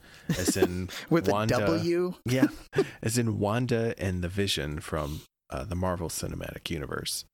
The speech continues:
Speaker 1: Uh, so this is a show that came out, I think it was, I think it's been two months. Um, it's been, like, for a good eight weeks, I wanna say. Uh, but I've been watching it every Friday. Um, it's based off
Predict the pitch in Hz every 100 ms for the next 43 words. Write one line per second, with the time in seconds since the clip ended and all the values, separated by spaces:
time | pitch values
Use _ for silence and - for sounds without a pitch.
0 | - - - - 67 64 - - 139 -
1 | 185 131 - 120 117 - 117 107 104 -
2 | _ 101 - 107 - - 107 - - -
3 | 180 175 - 101 - 131 160 233 - -
4 | - - - - - - 90 87 85 85
5 | - - - _ _ - - - - 160
6 | 117 95 - 95 87 - 98 95 82 78
7 | - 151 - - 98 101 107 - - -
8 | _ _ - - _ - 110 - - -
9 | - 90 - 107 113 104 95 95 - 101
10 | 80 92 110 - 87 90 90 92 - -
11 | 92 85 85 90 - - _ _ _ _
12 | - 98 127 123 - 113 110 -